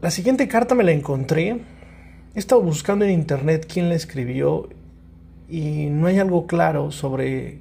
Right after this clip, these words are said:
quién la escribe, solamente dice: "Reflexiones de un mahará, carta a mi yo de, de veinte años".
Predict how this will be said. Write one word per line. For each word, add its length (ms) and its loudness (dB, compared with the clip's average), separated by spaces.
quién 180 -2
la 60 -4
escribe, 540 -2
solamente 440 -2
dice: 200 -2
"Reflexiones 580 -4
de 60 -2
un 80 0
mahará, 500 -4
carta 460 2
a 20 2
mi 160 2
yo 140 6
de, 420 0
de 120 -4
veinte 340 2
años". 480 -2